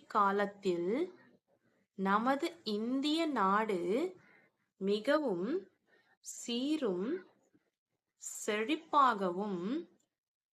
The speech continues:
பசுமை வாய்ந்ததாகவும், செல்வ செழிப்பில் உலகிலுள்ள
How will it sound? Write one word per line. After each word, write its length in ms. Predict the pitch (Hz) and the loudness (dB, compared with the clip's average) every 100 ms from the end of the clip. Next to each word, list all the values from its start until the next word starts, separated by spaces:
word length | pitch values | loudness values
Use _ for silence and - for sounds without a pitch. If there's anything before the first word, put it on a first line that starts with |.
| _ _ 220 | _ _ 0
பசுமை 540 | 208 208 311 311 330 320 214 | 0 0 -2 0 0 2 2
வாய்ந்ததாகவும், 1120 | 202 247 269 285 269 220 190 185 180 170 165 247 349 - _ _ _ _ _ _ - | 2 2 2 2 4 4 4 0 0 -4 -4 -4 -6 -12 _ _ _ _ _ _ -16
செல்வ 680 | - 247 240 262 311 370 370 - | -6 0 2 2 2 0 0 0
செழிப்பில் 760 | 226 214 247 - - 185 170 247 349 - _ _ _ _ _ _ _ - | 0 0 -4 -4 -2 0 2 0 -2 -8 _ _ _ _ _ _ _ -6
உலகிலுள்ள 960 | 220 240 294 320 359 359 262 202 180 | -2 2 2 4 4 4 2 2 2